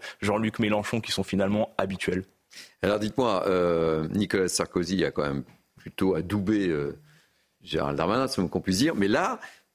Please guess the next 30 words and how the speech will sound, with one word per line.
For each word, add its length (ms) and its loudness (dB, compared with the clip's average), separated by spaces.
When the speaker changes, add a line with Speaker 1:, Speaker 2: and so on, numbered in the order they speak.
Speaker 2:
c'est 180 0
Jean-Luc 280 0
Mélenchon 580 0
qui, 200 0
d'une 180 0
certaine 300 2
manière, 320 2
l'adoube. 460 2
Speaker 1:
Oui, 160 0
c'est 160 0
assez 240 0
surprenant. 440 -2
Bon, 160 2
le, 220 2
le, 180 -2
le, 180 2
le, 600 0
Nicolas 260 0
Sarkozy, 380 -2
dans 120 0
son 160 -4
livre, 240 2
a 100 0
parlé 280 0
de, 180 2
d'un 140 0
certain 260 -2
nombre 240 2
de, 100 2
euh, 180 2